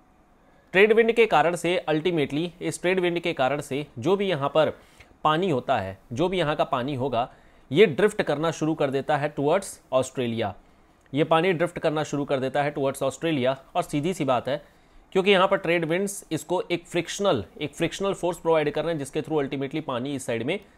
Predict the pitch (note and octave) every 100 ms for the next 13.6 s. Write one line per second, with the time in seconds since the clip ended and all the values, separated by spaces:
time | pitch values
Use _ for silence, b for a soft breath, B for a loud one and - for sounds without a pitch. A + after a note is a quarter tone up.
0 | b b C3 B2+ A2+ G2 F#2+ F#2+ G#2+ b
1 | b b b - - D#3+ G#3 G3 G#3 G#3
2 | F#3+ F#3 E3+ G3+ - G3+ G#3+ - G#3 -
3 | E3 F3 - G#2+ F#2 - F3 E3+ F3 F3
4 | E3+ D#3+ - A3 F3 A#2+ C#3+ D3+ D#3+ D#3
5 | E3 D#3 C#3+ C#3+ E3 - C3 D3 A#2 -
6 | b b b b - E3 - G3 G#3+ F3
7 | F3+ G3 E3+ E3+ F3 F3+ - C3 C#3+ D3
8 | F3+ D#3+ - B2 A#2 D3 - C3 D#3 E3
9 | D#3+ C#3+ C#3 D#3 D3 C#3 C#3 C3 C3 C3
10 | - C3 A2 B2+ - - C3 A2+ - b
11 | b b b - G3 - A3 F#3+ F3 F#3+
12 | F#3+ F#3+ G3 D#3 D3+ F#3 D#3 D#3+ E3+ C3+
13 | D#3+ E3 C3 A2+ G#2+ C#3+